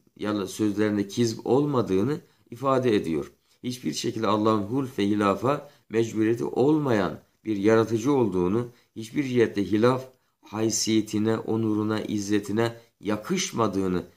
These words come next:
neden yalan söylesin yahu? Neden yalan söylesin? Allah'ın izzetine yakışır mı yalan söylemek? Allah'ın haysiyetine, onuruna yakışır mı yalan söylemek? Yapmayacağı bir şey yapacağım der mi?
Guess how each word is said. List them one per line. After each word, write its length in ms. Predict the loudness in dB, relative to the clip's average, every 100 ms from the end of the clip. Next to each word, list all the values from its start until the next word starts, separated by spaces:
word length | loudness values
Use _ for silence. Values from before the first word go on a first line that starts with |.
| _
neden 380 | -4 0 2 2
yalan 320 | 0 0 0
söylesin 580 | -2 -4 -4 -6 -8 -6
yahu? 400 | -2 -2 -2 -8 -14 _ _ _ _ _ _
Neden 340 | -8 -2 0
yalan 260 | 0 -2 -4
söylesin? 580 | -6 -8 -6 -8 -12 -16 _ _ _ _
Allah'ın 380 | -4 2 4 4
izzetine 500 | 0 -2 -2 -2 -2
yakışır 520 | 0 -2 -6 -4 -2
mı 160 | -2 -2
yalan 260 | -2 -2
söylemek? 460 | -6 -6 -6 -6 -10 -18 _ _ -12
Allah'ın 380 | -4 2 2 2
haysiyetine, 680 | -2 -2 -2 -4 -4 -4
onuruna 420 | -4 -2 -2 -2 0
yakışır 400 | -2 -4 -8 -4
mı 120 | -2
yalan 220 | 0 -2
söylemek? 520 | -4 -4 -4 -6 -10 _ _ _
Yapmayacağı 600 | -4 -4 -4 0 2 2
bir 60 |
şey 200 | -2 -2
yapacağım 640 | 0 0 -2 -2 -2 -2 2
der 200 | 2 2
mi? 220 | -4